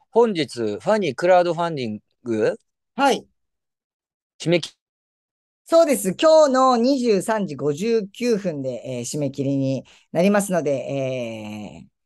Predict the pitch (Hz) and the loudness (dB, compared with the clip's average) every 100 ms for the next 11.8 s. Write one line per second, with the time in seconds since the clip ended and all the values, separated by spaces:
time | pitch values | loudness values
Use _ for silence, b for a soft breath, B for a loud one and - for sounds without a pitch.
0 | _ _ _ _ _ - 170 139 151 165 | _ _ _ _ _ -6 -4 -4 -4 0
1 | 160 156 139 - 170 170 170 160 143 139 | 0 -2 -6 -8 -4 2 2 2 -4 -6
2 | 120 104 - _ _ - 120 117 98 90 | -8 -14 -18 _ _ -14 -10 -8 -8 -10
3 | - 151 156 156 147 147 131 92 95 143 | -4 -2 0 -2 -4 -6 -10 -14 -12 -12
4 | - _ 143 143 143 123 113 - 151 160 | -12 _ -8 -6 -6 -10 -12 -12 -8 -6
5 | 151 131 123 101 135 120 - - - - | -6 -8 -12 -8 -8 -8 -12 -18 -20 -20
6 | - b b - 127 120 120 123 123 151 | -20 b b -14 -10 -10 -12 -12 -6 -4
7 | 139 135 123 120 180 160 139 127 160 143 | -4 -6 -8 -4 0 0 0 -4 -6 -8
8 | 131 135 123 - 139 135 170 175 147 - | -8 -8 -8 -6 -6 -4 -2 -4 -4 0
9 | 226 196 147 117 113 107 98 - 110 101 | 2 2 -4 -6 -8 -12 -14 -16 -18 -18
10 | b b - 123 123 120 107 135 127 127 | b b -10 -8 -4 -6 -6 -6 -6 -4
11 | 131 120 110 107 104 107 101 | -4 -4 -6 -10 -10 -12 -14